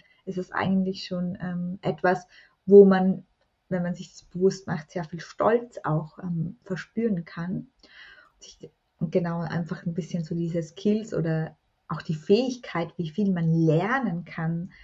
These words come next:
ähm, stärkt. Denn darum geht's auch ganz viel, ja, dass man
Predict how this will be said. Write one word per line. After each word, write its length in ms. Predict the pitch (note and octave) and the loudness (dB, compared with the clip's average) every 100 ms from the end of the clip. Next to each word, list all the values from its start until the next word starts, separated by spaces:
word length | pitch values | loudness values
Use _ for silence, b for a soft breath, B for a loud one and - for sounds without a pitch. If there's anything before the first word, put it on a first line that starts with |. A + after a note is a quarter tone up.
| b b - | b b -2
ähm, 220 | E3+ D#3+ | 2 2
stärkt. 720 | - - D#3 E3 D#3 - - _ b b b | 0 -4 -2 -2 -6 -8 -20 _ b b b
Denn 120 | E3 | -2
darum 320 | D#3+ F3 A#3+ G#3+ | 0 2 2 2
geht's 180 | G#3 | 0
auch 260 | - - - | -2 -4 -2
ganz 300 | G3 F3+ - | -2 -4 -6
viel, 300 | - F3 F#3+ | -8 -4 0
ja, 160 | F#3+ D#3+ | 0 0
dass 200 | F3 - | -4 -6
man 200 | F3 | -6